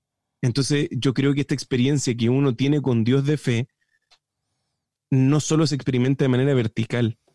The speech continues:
sino también de manera horizontal con aquellos que están a nuestro alrededor.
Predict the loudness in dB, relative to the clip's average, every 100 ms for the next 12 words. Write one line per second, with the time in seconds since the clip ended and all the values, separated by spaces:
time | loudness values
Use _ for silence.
0 | _ -14 -2 0 2 2 2 4 4 2
1 | 4 2 2 2 0 -2 -2 -2 -2 -2
2 | 0 0 0 -2 -4 -2 0 -2 -2 -2
3 | 0 0 0 -2